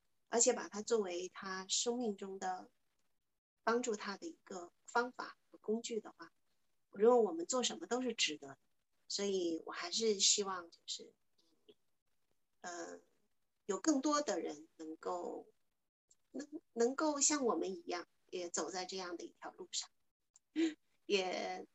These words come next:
这样子才能够让这个东西更多的传递到更多的人的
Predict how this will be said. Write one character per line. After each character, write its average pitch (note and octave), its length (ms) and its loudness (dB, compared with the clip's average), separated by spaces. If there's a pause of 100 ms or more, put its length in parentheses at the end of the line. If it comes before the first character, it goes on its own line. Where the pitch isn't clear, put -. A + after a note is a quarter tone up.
这 C4+ 100 0
样 A#3+ 180 4
子 - 360 -6
才 F#3+ 240 -2
能 E3+ 280 -4
够 - 460 -6 (300)
让 G3+ 280 -4 (300)
这 G#3+ 140 0
个 - 80 0
东 F#3+ 200 -8
西 - 160 -2
更 G#3+ 220 0
多 G3 220 -6
的 - 240 -6 (680)
传 G3+ 280 2
递 A3 120 2
到 G3+ 140 0
更 G#3 240 0
多 F3+ 200 -2
的 - 140 -6
人 - 160 -10 (140)
的 - 240 -10